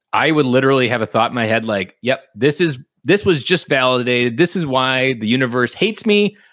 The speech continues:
It's why I suck as a human being. And this is why I'm gonna stay exactly where I am." Like, that was a conscious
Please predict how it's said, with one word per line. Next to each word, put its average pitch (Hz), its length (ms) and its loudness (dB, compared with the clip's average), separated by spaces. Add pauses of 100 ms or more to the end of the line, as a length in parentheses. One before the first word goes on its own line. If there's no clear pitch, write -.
(120)
It's - 120 -14
why 120 240 0
I 110 220 0
suck 170 400 -2
as 135 120 0
a 135 40 -4
human 131 260 0
being. 165 400 2 (240)
And 123 100 0
this 127 160 2
is 135 60 0
why 120 180 2
I'm 120 80 0
gonna 110 160 2
stay 107 200 -2
exactly 95 380 -2
where 87 140 -8
I 82 60 -12
am." 80 100 -14
Like, 92 200 -8
that 151 180 0
was 135 140 0
a 127 40 -2
conscious 139 600 -4